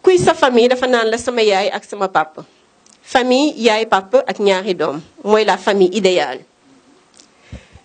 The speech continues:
Ñun en Afrique, ñun au Sénégal, tey jii soo ma laajee, danga ma naan foo bokk, ma wax la man, ñii ñooy sama ay mbokk,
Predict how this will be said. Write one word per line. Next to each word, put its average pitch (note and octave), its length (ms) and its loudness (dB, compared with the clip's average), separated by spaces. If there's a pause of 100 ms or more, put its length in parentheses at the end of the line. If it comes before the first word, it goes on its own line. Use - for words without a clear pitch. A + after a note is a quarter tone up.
(120)
Ñun E4+ 480 4 (240)
en F#4 260 2
Afrique, - 560 -8 (120)
ñun B3 380 2
au A#3+ 160 4
Sénégal, G3 640 0 (800)
tey D#4 240 0
jii C4+ 160 2
soo C#4+ 240 0
ma C#4 120 2
laajee, A3+ 600 0 (420)
danga C#4 180 2
ma C4+ 80 4
naan A#3 200 2
foo C#4 240 0
bokk, F#3+ 540 -4 (1700)
ma G3+ 140 2
wax G3 220 0
la F3+ 120 2
man, F3 260 0 (1300)
ñii B3 680 0
ñooy G3+ 200 2
sama G3 260 -2
ay F#3+ 160 0
mbokk, F3+ 420 -4